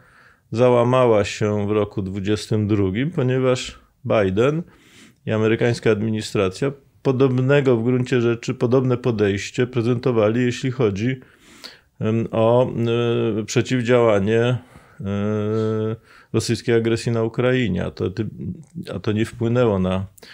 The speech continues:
rosu-, rosyjski, mm, rachunek strategiczny, wojna się rozpoczęła.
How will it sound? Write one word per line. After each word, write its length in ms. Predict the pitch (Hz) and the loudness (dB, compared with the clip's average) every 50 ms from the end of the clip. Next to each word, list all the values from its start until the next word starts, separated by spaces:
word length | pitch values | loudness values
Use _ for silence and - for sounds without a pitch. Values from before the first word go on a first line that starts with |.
| - - _ _ - | -20 -20 _ _ -2
rosu-, 380 | 98 98 98 - 110 104 101 - | -2 -2 0 0 0 0 0 -2
rosyjski, 840 | - 104 104 101 - - 101 101 - - - - - 101 98 101 104 101 - _ _ _ _ _ _ - | -2 -2 -2 -2 -2 -2 -4 -4 -4 -6 -10 -10 -6 -4 -2 -2 -4 -6 -8 _ _ _ _ _ _ -6
mm, 180 | 104 95 98 101 | -4 -4 -4 -2
rachunek 560 | 95 95 95 101 101 107 110 104 101 98 - | -2 0 0 0 0 0 0 -2 -2 -2 -4
strategiczny, 640 | - - 107 98 - 107 95 98 95 - - 117 | -4 -2 -2 -2 -2 -2 -4 -4 -4 -4 -2 -2
wojna 240 | 101 107 107 104 104 | 0 0 0 0 0
się 200 | - - 110 104 | -2 -2 0 0
rozpoczęła. 680 | 107 107 - - - 113 113 - 110 92 85 82 95 | 0 -2 -2 -4 -4 -6 -4 -2 -2 -2 -2 -4 -8